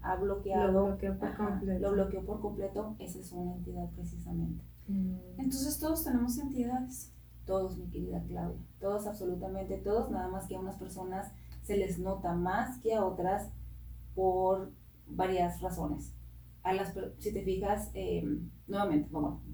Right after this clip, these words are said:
Speaker 1: es que no me quiero aquí brincar mucho, ¿no?
Speaker 2: <laughs>
Speaker 1: En, en los, en los pasos, pero ahorita que estás diciendo, eh, de las personas que terminan alejándose de la familia porque está todo esto ahí contenido y no se han dado cuenta, de su forma de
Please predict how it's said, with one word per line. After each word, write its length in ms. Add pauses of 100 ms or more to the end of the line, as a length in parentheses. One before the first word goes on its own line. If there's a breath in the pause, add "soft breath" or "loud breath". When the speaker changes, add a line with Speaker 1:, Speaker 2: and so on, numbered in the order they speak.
(100)
Speaker 1:
es 120
que 100
no 80
me 140
quiero 160
aquí 120
brincar 280
mucho, 280
¿no? 140
Speaker 2:
<laughs> 380
Speaker 1:
En, 440
en 160
los, 140
en 100
los 120
pasos, 420
pero 380 (240 loud breath)
ahorita 260
que 80
estás 240
diciendo, 720 (260)
eh, 440
de 100
las 140
personas 540
que 140
terminan 800
alejándose 680
de 120
la 160
familia 540
porque 200
está 380
todo 240
esto 240
ahí 100
contenido 720
y 80
no 120
se 100
han 80
dado 220
cuenta, 280
de 80
su 160
forma 380
de 320